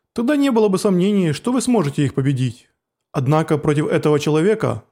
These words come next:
Айнс Олгона, боюсь, даже ты, Брейн, расстанешься со своей жизнью. Этот Айнс Олгон действительно настолько силён?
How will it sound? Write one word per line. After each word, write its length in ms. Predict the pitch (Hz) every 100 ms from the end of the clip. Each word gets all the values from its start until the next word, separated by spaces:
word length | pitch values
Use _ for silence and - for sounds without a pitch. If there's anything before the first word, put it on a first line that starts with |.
| -
Айнс 300 | 156 143 143
Олгона, 720 | - 147 143 139 143 123 123 - _ _ _ _ _ _ _ -
боюсь, 320 | 156 185 254
даже 220 | 226 233 233
ты, 160 | 269
Брейн, 460 | 185 160 131 113 120 _ - -
расстанешься 600 | 160 156 175 156 143 143
со 120 | -
своей 320 | - 156 143
жизнью. 640 | 143 151 131 131 123 127 - _ _ _ _ _ _ _ _ -
Этот 260 | 151 147 147
Айнс 280 | 156 151 -
Олгон 560 | 160 151 147 156 151 135
действительно 380 | 143 262 277
настолько 400 | 240 202 180 -
силён? 500 | 147 208 170 131 104